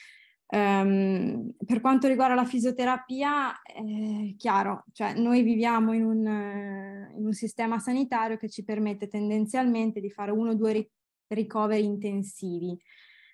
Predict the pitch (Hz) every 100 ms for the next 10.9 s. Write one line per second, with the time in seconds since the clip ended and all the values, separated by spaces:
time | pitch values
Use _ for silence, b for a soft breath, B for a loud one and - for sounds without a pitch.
0 | b 214 247 277 226 233 233 277 285 277
1 | - 240 240 247 247 - 220 202 196 196
2 | - 220 214 208 196 196 240 - 202 202
3 | 220 220 190 196 202 185 196 202 196 190
4 | 175 180 180 226 196 180 170 208 202 -
5 | 185 180 _ 220 202 202 196 240 - 190
6 | 202 220 190 - 196 185 185 180 180 185
7 | 214 - 185 202 202 185 180 170 - _
8 | 202 190 - - 190 185 185 185 185 190
9 | 214 214 175 202 185 170 180 202 190 170
10 | 170 170 165 170 190 175 170 170